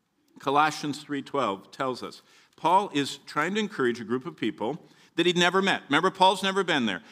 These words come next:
That's, that's what it says in, in chapter two, verse one. "I want you to know what a great conflict I have for you and for those in Laodicea, as many as have not seen my face." Paul never met these people.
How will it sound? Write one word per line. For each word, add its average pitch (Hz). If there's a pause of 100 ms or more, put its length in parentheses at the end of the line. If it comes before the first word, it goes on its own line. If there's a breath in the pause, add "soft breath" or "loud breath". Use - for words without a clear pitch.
(100)
That's, 156
that's 160
what 170
it 147
says 151
in, 123
in 127
chapter 131
two, 165
verse 131
one. 147 (260 loud breath)
"I 127
want 147
you 175
to 180
know 143
what 135
a 131
great 135
conflict 143
I 110
have 113
for 117
you 147
and 127
for -
those 131
in 123
Laodicea, 127
as 117
many 147
as 127
have 113
not 131
seen 143
my 139
face." 180 (800 soft breath)
Paul 226
never 196
met 208
these 233
people. 113